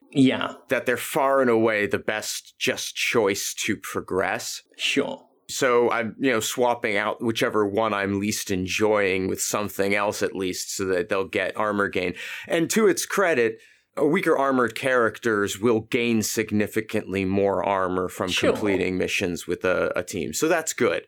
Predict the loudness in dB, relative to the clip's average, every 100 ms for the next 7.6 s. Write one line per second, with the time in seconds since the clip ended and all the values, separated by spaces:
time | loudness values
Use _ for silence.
0 | -8 -6 -6 -6 -2 -2 -2 -4 -6 -8
1 | -10 _ _ _ _ _ -20 -10 -8 0
2 | 2 4 4 2 0 -2 0 0 0 0
3 | 0 -2 -4 -6 -2 2 4 2 0 -2
4 | -4 -4 -2 -2 0 0 2 2 0 0
5 | 2 2 0 -4 -8 -4 -2 -2 -2 0
6 | 0 0 0 0 -2 -2 -2 0 0 0
7 | -4 -6 -6 -4 -6 -8